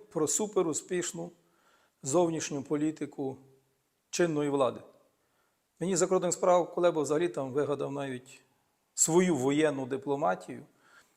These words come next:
Хоча воєнна дипломатія — чітке визначення, що це взаємовідносини між країнами на рівні Збройних сил, тому і передбачена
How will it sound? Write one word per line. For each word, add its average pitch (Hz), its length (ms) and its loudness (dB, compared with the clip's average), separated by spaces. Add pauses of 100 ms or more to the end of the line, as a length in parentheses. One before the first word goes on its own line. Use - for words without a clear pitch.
(100)
Хоча - 300 0
воєнна 156 320 6
дипломатія — 151 580 -2
чітке 135 320 -8
визначення, 147 540 -6
що 127 160 -18
це 139 280 -6 (220)
взаємовідносини 143 1040 -2
між 131 200 -8
країнами 156 500 -4
на 135 180 -6 (540)
рівні 160 380 -2
Збройних 139 440 2
сил, 226 240 0
тому 156 260 -6
і 147 100 -4
передбачена 143 760 -4